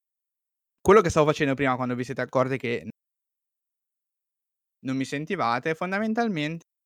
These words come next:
era spiegare cos'è TriCast Show, sia per chi è qui in live e per chi,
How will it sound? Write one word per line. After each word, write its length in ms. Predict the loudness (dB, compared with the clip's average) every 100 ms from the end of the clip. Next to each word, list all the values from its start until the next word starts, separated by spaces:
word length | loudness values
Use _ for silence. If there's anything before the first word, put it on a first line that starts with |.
| _
era 200 | 0 0
spiegare 440 | 0 -2 2 2 0
cos'è 220 | -4 -4
TriCast 360 | -4 -6 -8 -10
Show, 180 | -6 -6
sia 220 | -2 -2
per 160 | 0 -2
chi 120 | -4
è 60 | -6
qui 140 | -8
in 80 | -6
live 460 | -4 -2 -2 -4 -2
e 140 | 0
per 180 | 0 -2
chi, 240 | -2 -2